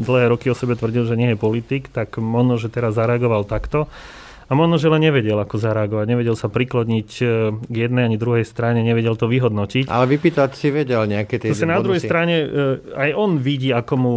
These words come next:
Speaker 1: klesajú preferencie, aj on vidí, že nedokáže osloviť, e, ľudí s tými témami, s ktorými išiel do volieb. Že prakticky ten hlavný sľub, e, o výstavbe nájomných bytov, tak ten jednoducho zapadol prachom a s tým sa nič nerobí.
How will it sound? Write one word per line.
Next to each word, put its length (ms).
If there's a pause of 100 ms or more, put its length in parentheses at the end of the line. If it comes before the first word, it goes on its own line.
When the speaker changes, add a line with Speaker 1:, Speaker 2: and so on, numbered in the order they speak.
Speaker 1:
klesajú 480
preferencie, 880
aj 240
on 160
vidí, 240
že 160
nedokáže 720 (160)
osloviť, 720
e, 240
ľudí 240
s 80
tými 320
témami, 480
s 160
ktorými 640
išiel 320
do 160
volieb. 320 (880)
Že 80
prakticky 480
ten 80
hlavný 480
sľub, 500
e, 60
o 320
výstavbe 480
nájomných 400
bytov, 480
tak 160
ten 160
jednoducho 400
zapadol 400
prachom 480
a 80
s 80
tým 160
sa 240
nič 320
nerobí. 480